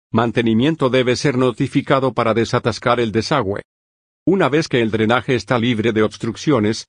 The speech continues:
la superficie de suelo necesita ser squeegee para eliminar todo el exceso de agua, y desinfectante aplicado para matar cualquier bacteria presente. Q C es responsable de inspeccionar el área después de que todas las acciones correctivas han sido implementadas.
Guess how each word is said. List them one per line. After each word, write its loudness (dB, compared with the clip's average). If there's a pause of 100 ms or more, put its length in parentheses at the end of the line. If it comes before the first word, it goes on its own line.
(140)
la 2
superficie -2
de 0
suelo 2
necesita -2
ser -2
squeegee 0
para 0
eliminar 2
todo 2
el 2
exceso 0
de 2
agua, 0 (120)
y 0
desinfectante 0
aplicado 0
para 0
matar 0
cualquier 0
bacteria 0
presente. -2 (640)
Q 0
C 0
es -6
responsable -2
de 2
inspeccionar 0
el 2
área 0
después 0
de -2
que -2
todas -2
las -2
acciones -2
correctivas -2
han 0
sido 0
implementadas. -2